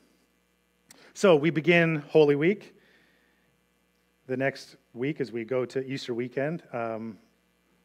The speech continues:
we ask ourselves, what are our ambitions? What are our aspirations? We will face the same tests that Jesus faced, the same temptations,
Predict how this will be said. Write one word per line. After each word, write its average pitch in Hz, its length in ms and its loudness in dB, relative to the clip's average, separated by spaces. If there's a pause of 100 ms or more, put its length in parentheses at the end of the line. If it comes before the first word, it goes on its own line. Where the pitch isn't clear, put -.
(280)
we 139 120 -2
ask 139 200 -2
ourselves, 139 320 -2
what 143 160 0
are 151 80 4
our 151 160 4
ambitions? 147 640 -6 (1120)
What 151 160 2
are 165 180 6
our 156 80 6
aspirations? 151 1120 -2 (640)
We 131 100 0
will 170 140 4
face 160 260 -2
the 147 80 -8
same 160 300 0
tests 147 320 2
that 131 180 -4
Jesus 139 420 -4
faced, 139 480 -4
the 127 60 -10
same 151 380 -2
temptations, 147 720 -4